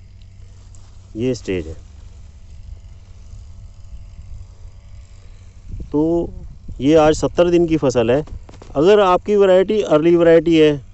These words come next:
जैसे पुखराज है, या ये variety तो एक सौ दस से लेके पन्द्रह दिन लेती है, एक सौ दस पन्द्रह दिन लेती है तैयार होने में।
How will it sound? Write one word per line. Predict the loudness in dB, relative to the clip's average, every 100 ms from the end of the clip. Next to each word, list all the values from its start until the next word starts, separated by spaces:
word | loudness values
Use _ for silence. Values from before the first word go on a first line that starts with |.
| -4
जैसे | -2 0
पुखराज | 0 0 2 4 4 2
है, | 2 0 -2 -6 -12 -10 -10 -2
या | 2 2 2 -2 -8 -4
ये | 2 4
variety | 4 4 2 0
तो | 2 4
एक | 4
सौ | 2 0
दस | 2 0
से | -2
लेके | 0 0
पन्द्रह | 0 0 2
दिन | 2 2 0
लेती | -2 -2 0
है, | 0
एक | 0
सौ | 0
दस | -2 -2
पन्द्रह | -2 -2
दिन | 0 0
लेती | 0 -2
है | -2
तैयार | 2 4 4
होने | 2 0
में। | -2